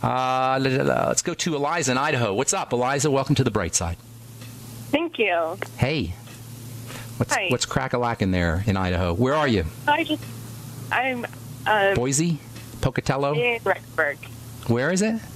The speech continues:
Speaker 2: Rexburg.
Speaker 1: Where's that near? Is that up north?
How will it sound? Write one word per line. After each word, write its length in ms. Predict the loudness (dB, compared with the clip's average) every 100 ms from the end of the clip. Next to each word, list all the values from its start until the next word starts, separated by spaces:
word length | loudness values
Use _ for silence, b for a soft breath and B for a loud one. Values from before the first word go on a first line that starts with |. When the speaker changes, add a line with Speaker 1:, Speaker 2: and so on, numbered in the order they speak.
| -12 -12 -12 -12 -12 -8 -2
Speaker 2:
Rexburg. 680 | -2 -2 -2 0 0 -4 -12 -18 -16 -2
Speaker 1:
Where's 240 | 2 4 4
that 160 | 4
near? 160 | 6 6
Is 60 | 4
that 100 | 2
up 140 | 0
north? 360 | 2 2 -2